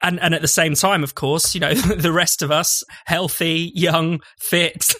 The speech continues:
<laughs> relatively, are forced to stay indoors. And, and, you know, people are wasting away, uh,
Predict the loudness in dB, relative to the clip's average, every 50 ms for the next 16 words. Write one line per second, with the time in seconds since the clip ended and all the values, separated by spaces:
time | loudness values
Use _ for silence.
0 | -2 -2 0 2 2 2 0 -2 -6 _ _ 0 2 2 2 2 0 -2 -2 0
1 | 0 -2 -2 -4 -12 -18 _ -20 -20 -6 0 0 2 2 2 0 -2 -6 -2 0
2 | 0 2 2 -2 -2 -2 -2 0 0 0 0 0 0 0 0 -2 -2 -2 -2 -2
3 | 0 0 0 0 0 0 0 0 -2 -2 -2 -2 -2 -2 -2 -2 0 0 0 0
4 | 0 -2 -4 -2 0 0 0 0 -2 -4 -8 -4 0 0 2 2 0 0 0 -2
5 | 0 2 2 2 2 2 0 0 2 0 0 -2 -2 -4 -10